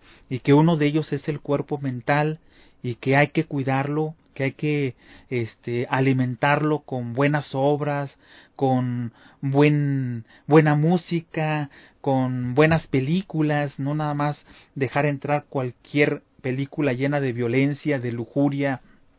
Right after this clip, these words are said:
de pornografía. Todo esto daña nuestro cuerpo mental definitivamente, nuestros pensamientos lascivos, nuestros pensamientos lujuriosos, nuestros pensamientos de codicia,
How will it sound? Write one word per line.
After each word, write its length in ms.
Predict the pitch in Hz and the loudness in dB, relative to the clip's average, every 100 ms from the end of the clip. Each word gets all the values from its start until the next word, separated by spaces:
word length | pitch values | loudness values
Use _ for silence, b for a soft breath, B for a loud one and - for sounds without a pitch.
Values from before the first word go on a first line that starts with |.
| _ b b - | _ b b -2
de 180 | 147 | 0
pornografía. 1040 | 135 139 120 127 120 117 110 147 151 151 b b b _ | 2 0 -2 -2 -4 -6 -2 4 4 4 b b b _
Todo 320 | 165 180 180 | 0 4 4
esto 260 | 180 - 165 | 2 0 -2
daña 300 | 143 151 156 | 0 0 -2
nuestro 380 | 135 120 - - | -4 -6 -8 -6
cuerpo 380 | 135 139 - | -6 -4 -4
mental 420 | 135 120 113 139 143 | -4 -6 -4 -4 -2
definitivamente, 1200 | 139 123 120 110 135 135 139 147 147 - 147 143 B B B | -4 -6 -8 -6 -6 -4 -2 -2 -2 -4 -4 -6 B B B
nuestros 380 | 139 139 139 135 | 0 0 0 -2
pensamientos 760 | - 131 127 127 143 139 147 | -2 -2 -2 -2 -2 -2 -4
lascivos, 680 | 127 117 - 143 143 143 139 | -4 -6 -6 -6 -2 -2 -2
nuestros 260 | 127 - 123 | -4 -8 -8
pensamientos 720 | 127 120 120 131 135 139 131 | -8 -6 -4 -4 -4 -4 -6
lujuriosos, 920 | 123 113 120 120 143 139 - 139 - B B B | -8 -6 -6 2 2 2 -2 -6 -8 B B B
nuestros 340 | 139 135 139 - | -2 0 -2 -2
pensamientos 720 | 131 - 127 131 139 143 131 | -4 -2 -4 -2 -2 -4 -4
de 120 | 127 | -6
codicia, 880 | - 123 135 151 - 143 135 135 | -4 -4 -2 -4 -6 -2 -2 -2